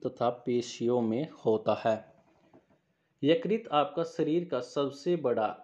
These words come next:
एक्सोक्राइन ग्लैंड यानी बहिस्राव ग्रंथि होती है और लीवर में गड़बड़ी होने के कारण पीलिया नामक यानी जॉन्डिस नामक रोग हो जाता है। और लीवर से ही आपका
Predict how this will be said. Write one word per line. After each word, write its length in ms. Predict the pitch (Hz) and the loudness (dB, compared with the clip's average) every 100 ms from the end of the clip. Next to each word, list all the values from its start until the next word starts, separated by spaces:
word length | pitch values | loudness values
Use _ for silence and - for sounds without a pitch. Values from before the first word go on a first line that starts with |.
| _ - | _ -2
एक्सोक्राइन 800 | 135 135 135 165 165 143 147 165 | 0 0 -2 -2 0 0 2 0
ग्लैंड 300 | 135 120 113 | 0 0 0
यानी 260 | 120 135 160 135 | 0 0 0 -2
बहिस्राव 760 | 131 151 170 - 139 120 120 139 | -2 -2 -6 -4 2 4 4 0
ग्रंथि 520 | 135 123 120 110 123 151 - | 0 0 0 -2 -4 -4 -4
होती 380 | 135 110 - | 0 0 0
है 180 | 107 113 110 - _ _ _ _ _ - | 2 2 0 -8 _ _ _ _ _ 2
और 200 | 147 151 | 6 6
लीवर 440 | 147 156 170 190 180 | 4 4 4 6 4
में 180 | 127 104 113 | 2 0 2
गड़बड़ी 420 | 135 139 156 175 175 | 2 4 4 2 -2
होने 380 | - 131 131 156 | -2 2 4 4
के 140 | 160 123 | 2 2
कारण 280 | 113 110 117 - - | 2 0 -2 -4 4
पीलिया 420 | 151 151 156 165 | 6 6 4 4
नामक 380 | 156 123 117 113 | 4 2 0 2
यानी 200 | 123 135 135 | 2 2 0
जॉन्डिस 540 | - 131 135 143 170 131 | 0 2 4 2 0 0
नामक 380 | 117 113 135 127 | 0 0 -2 -2
रोग 340 | 120 127 165 - | 0 0 -2 -2
हो 120 | 135 123 | 2 4
जाता 360 | 113 107 110 - | 4 2 0 2
है। 120 | 113 110 - _ _ _ _ | 0 -2 -16 _ _ _ _
और 160 | 139 135 | 0 2
लीवर 480 | 135 147 170 190 220 | 4 6 6 6 2
से 200 | - 165 | 0 0
ही 180 | 135 113 - _ _ _ _ _ _ - | 0 -4 -6 _ _ _ _ _ _ 0
आपका 340 | 127 127 | 0 0